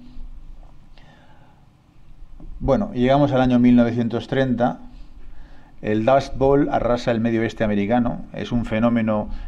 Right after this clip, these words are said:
que se produjo y que se constituye por grandes, grandes masas de aire, eh, con, pues, más o menos la calima cuando viene aquí el, el viento del desierto, ¿no? Y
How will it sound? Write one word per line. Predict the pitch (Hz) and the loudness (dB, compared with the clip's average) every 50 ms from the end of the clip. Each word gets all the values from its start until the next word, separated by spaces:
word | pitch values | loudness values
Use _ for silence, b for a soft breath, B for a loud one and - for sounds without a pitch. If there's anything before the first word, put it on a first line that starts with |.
| B B | B B
que | - 117 104 | -6 -6 -6
se | - 110 104 | -4 -4 -4
produjo | 101 101 107 117 127 123 - 117 113 107 | 0 2 2 2 2 2 0 0 0 0
y | 104 101 101 | 0 -2 -2
que | - 101 98 98 98 - B B B B B | -2 -2 -4 -4 -4 -8 B B B B B
se | - - 104 | -6 -4 -4
constituye | 98 107 104 104 104 101 120 117 110 | -2 -2 -2 -4 -2 -2 0 0 0
por | 104 104 101 98 | 0 0 -2 -2
grandes, | 98 113 110 110 104 101 95 95 98 101 104 104 104 - | 0 0 0 2 2 2 2 0 -2 -4 -6 -6 -8 -6
grandes | 110 110 117 113 104 104 | -4 -2 -2 -2 -2 0
masas | 104 110 113 - - 104 98 101 | 0 0 0 0 -2 -6 -6 -6
de | 98 98 107 | -4 -2 0
aire, | 117 113 104 98 85 - - B B B B B B | 0 0 -2 -4 -4 -6 -8 B B B B B B
eh, | - - 98 95 95 95 95 92 92 92 90 90 - - - - B B B B B - | -6 -4 -4 -2 -2 -4 -4 -4 -6 -6 -8 -8 -10 -12 -14 -16 B B B B B -10
con, | - - 95 87 87 85 85 82 80 78 78 80 - - - - | -8 -6 -6 -6 -4 -6 -6 -6 -6 -8 -10 -12 -14 -16 -14 -10
pues, | - 98 98 - - - | -10 -10 -10 -10 -4 -2
más | 110 117 127 | -2 0 0
o | 135 | -2
menos | 131 131 113 | -4 -2 0
la | 113 107 101 | 0 0 2
calima | 101 90 98 123 139 123 104 95 | 0 0 0 0 0 0 0 0
cuando | 92 92 90 90 | -2 -4 -4 -4
viene | 90 101 104 101 | -4 -4 -4 -4
aquí | 98 101 101 95 | -4 -4 -6 -6
el, | 92 90 85 82 80 | -6 -6 -6 -8 -8
el | 80 82 85 | -8 -8 -8
viento | 85 95 98 98 90 - 92 90 | -6 -6 -6 -8 -8 -8 -8 -8
del | 87 87 | -8 -8
desierto, | 82 85 - - 110 107 104 - 85 | -10 -10 -8 -8 -8 -8 -8 -8 -10
¿no? | 85 104 160 - - B B B B B B B B B B B B _ _ - - | -8 -8 -10 -12 -14 B B B B B B B B B B B B _ _ -12 -8
Y | - 113 107 107 104 101 101 104 | -6 -4 -2 0 0 -2 -2 -4